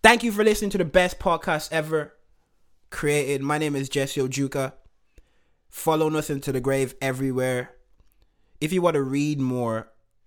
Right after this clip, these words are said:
of my mind and some of my creative writing, <laughs> funny, okay, that's a good, that's a good tie-in.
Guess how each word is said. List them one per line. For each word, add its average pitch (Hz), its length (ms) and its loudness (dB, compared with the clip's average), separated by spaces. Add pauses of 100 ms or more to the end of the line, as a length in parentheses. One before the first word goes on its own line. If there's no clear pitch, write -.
(380)
of 110 340 -4
my 113 220 -2
mind 113 540 -4
and 104 240 -8 (240)
some 120 180 -8
of 113 80 -6
my 107 140 -8
creative 110 460 -6
writing, 110 500 -6 (280)
<laughs> - 320 -20
funny, 160 360 -10
okay, 117 300 -10
that's 170 200 -12
a 160 40 -10
good, 107 240 -10 (140)
that's - 220 -12
a 156 40 -10
good 107 220 -10
tie-in. 90 540 -12